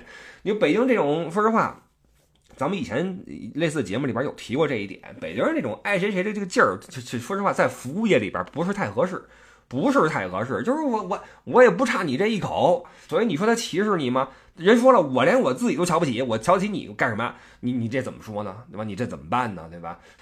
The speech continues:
所以种种的事情造成了这么一个，嗯，一个结果，就是部分服务业人员会对某个地方的消费者有一个刻板印象，而他们自己的这种刻板印象也造成了他人对这个本地服务业的另外一种刻板印象。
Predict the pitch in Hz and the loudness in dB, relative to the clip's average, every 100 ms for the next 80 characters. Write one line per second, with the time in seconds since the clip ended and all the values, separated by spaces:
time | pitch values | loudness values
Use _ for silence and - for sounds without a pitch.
0 | - - 240 311 247 - - 202 302 269 | -20 -4 -2 0 -2 -6 2 2 4 2
1 | 156 120 151 - 277 202 127 139 - 285 | 0 2 0 -2 -4 -4 -4 -2 -2 0
2 | 151 - 110 110 107 117 98 90 101 95 | 0 -2 -6 -6 -4 -4 -4 -8 -6 -6
3 | 85 67 - 107 98 87 76 - 139 156 | -6 -10 -16 -14 -12 -12 -14 -12 -2 0
4 | 147 113 120 143 73 107 160 143 131 - | 2 2 0 0 -4 -4 -4 0 -2 -2
5 | - _ - 262 175 165 147 - 139 156 | -8 _ -4 -2 2 2 2 0 -6 0
6 | 175 165 117 110 123 110 104 123 - 196 | 4 6 6 4 2 0 0 -2 -2 0
7 | 143 135 156 117 101 76 - - 139 110 | 0 -2 -2 0 -2 -8 -12 4 6 6
8 | 107 147 240 135 117 113 120 120 104 85 | 2 0 2 2 0 2 2 2 0 -4
9 | 80 120 90 104 120 - 87 92 95 90 | -4 -4 -4 -6 -4 -6 -6 -8 -12 -14
10 | - 135 196 240 220 196 240 202 139 - | -10 -6 -4 -2 -2 -4 -4 -4 -4 -2
11 | 160 135 143 131 151 127 113 143 131 110 | -2 0 0 0 0 0 0 -2 0 0
12 | 123 190 143 147 147 - 226 226 180 117 | 2 0 2 -2 -2 0 4 4 4 2
13 | 131 143 185 127 120 - 165 120 117 127 | -2 -2 -2 -2 -4 -2 0 0 -2 -2
14 | 101 120 180 131 - 127 185 262 190 80 | -2 -2 0 -2 -2 -4 0 4 4 2
15 | 175 220 202 302 110 - - 80 62 82 | 2 2 2 0 -4 -6 -8 -8 -10 -16
16 | - | -20